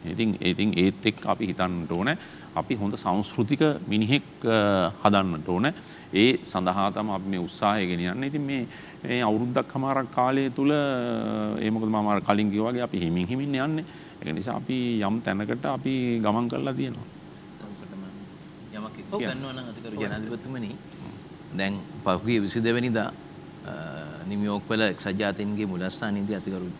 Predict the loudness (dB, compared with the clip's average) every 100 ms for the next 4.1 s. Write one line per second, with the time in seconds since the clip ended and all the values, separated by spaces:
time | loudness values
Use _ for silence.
0 | -8 -6 -4 -4 -6 -2 -2 0 -2 -2
1 | -2 2 2 2 -2 -8 -12 -16 -16 -16
2 | -16 -16 -12 -10 -2 0 2 2 2 0
3 | 0 -2 -2 -2 -4 -10 -16 -16 -16 -12
4 | -10